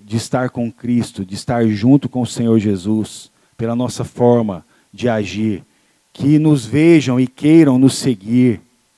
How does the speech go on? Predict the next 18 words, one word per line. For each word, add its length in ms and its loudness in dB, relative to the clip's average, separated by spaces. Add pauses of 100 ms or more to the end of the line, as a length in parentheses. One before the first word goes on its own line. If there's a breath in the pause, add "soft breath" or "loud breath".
(1400)
que 100 -4
elas 240 2
olhem 320 4
pra, 560 -2
pra 120 0
o 40 4
que 160 -4
nós 300 4
temos 280 0
produzido 680 2
pra 220 -4
Deus 360 0
e 60 -4
queiram 280 -2
fazer 300 -2
as 220 -4
mesmas 560 2
coisas, 640 -4